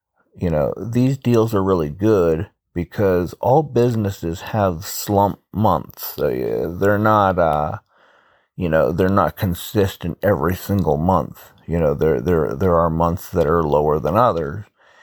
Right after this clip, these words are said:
And what these deals tend to do is to help to fill in those gaps big time. Um,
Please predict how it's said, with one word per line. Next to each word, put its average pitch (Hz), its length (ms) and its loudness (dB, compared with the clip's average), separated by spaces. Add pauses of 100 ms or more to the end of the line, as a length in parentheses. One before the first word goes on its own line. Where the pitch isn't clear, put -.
(360)
And 85 540 0 (180)
what 127 400 0
these 127 420 0
deals 101 560 0
tend 90 320 -4
to 78 100 -8
do 90 640 0 (120)
is 67 200 -6
to - 100 -8
help - 340 -2
to 92 80 -2
fill 104 400 0
in 107 100 2
those 76 280 -2
gaps - 680 -4 (380)
big 92 260 0
time. 60 520 -2 (640)
Um, 69 760 0